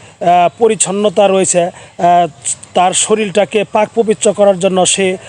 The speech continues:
সকালবেলা গোসল করতে গিয়েছে, ঠিক আছে? এখানে চোর গেছে কিন্তু চুরি করে গোসল করতে, আর হুজুর গেছে তার শরীর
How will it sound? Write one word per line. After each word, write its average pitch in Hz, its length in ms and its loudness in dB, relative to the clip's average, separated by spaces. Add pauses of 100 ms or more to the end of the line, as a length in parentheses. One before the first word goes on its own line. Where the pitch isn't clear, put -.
(140)
সকালবেলা 196 540 0
গোসল 165 340 -2
করতে 147 300 -4
গিয়েছে, 117 320 -6 (760)
ঠিক 185 120 -2
আছে? 214 380 2 (240)
এখানে 214 420 0 (100)
চোর 269 240 -2
গেছে 220 280 0
কিন্তু 233 360 -2
চুরি 277 240 0
করে 247 220 2
গোসল 185 300 -4
করতে, 156 360 -6 (380)
আর 190 240 0 (360)
হুজুর 208 280 2
গেছে 226 440 2 (220)
তার 180 180 0
শরীর 226 440 0